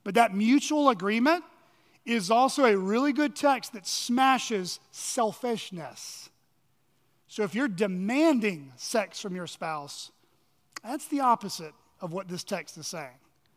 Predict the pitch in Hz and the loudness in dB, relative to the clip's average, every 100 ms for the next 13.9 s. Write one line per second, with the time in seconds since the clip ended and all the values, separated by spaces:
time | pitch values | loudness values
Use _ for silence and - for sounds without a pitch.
0 | _ _ _ _ _ _ _ 170 220 - | _ _ _ _ _ _ _ -6 -4 -2
1 | 285 214 - 247 - 214 226 - 170 151 | -2 -2 0 0 0 2 2 0 -6 -12
2 | - 202 - - 220 196 233 220 147 123 | -10 -8 -6 -4 -4 -4 -6 -8 -12 -18
3 | - - - _ 147 - 269 339 - 202 | -20 -18 -18 _ -10 -2 2 2 0 -8
4 | - 170 - 196 202 156 135 - - 285 | -10 -12 -10 -4 -4 -4 -12 -14 -4 0
5 | 233 143 123 - _ _ 196 190 214 196 | 0 -2 -10 -20 _ _ -6 -2 0 0
6 | 143 160 139 127 _ _ _ _ - 214 | -4 -12 -14 -18 _ _ _ _ -14 -8
7 | 190 214 277 294 262 208 254 302 233 240 | -2 2 2 2 0 2 2 2 2 0
8 | 208 220 220 170 240 220 170 147 - _ | 0 2 2 2 0 0 -4 -8 -10 _
9 | _ _ _ _ _ _ - 180 240 202 | _ _ _ _ _ _ -8 4 4 4
10 | - 262 254 - 202 196 147 123 _ _ | 0 -2 0 0 0 0 -4 -12 _ _
11 | _ _ _ _ - 185 240 208 - 262 | _ _ _ _ -4 4 4 2 -2 0
12 | 269 262 226 226 202 220 - 233 226 190 | 2 2 0 0 -2 -6 -2 -2 -2 -4
13 | 180 - - 214 208 180 - 147 | -6 -8 -6 -4 -2 -4 -8 -14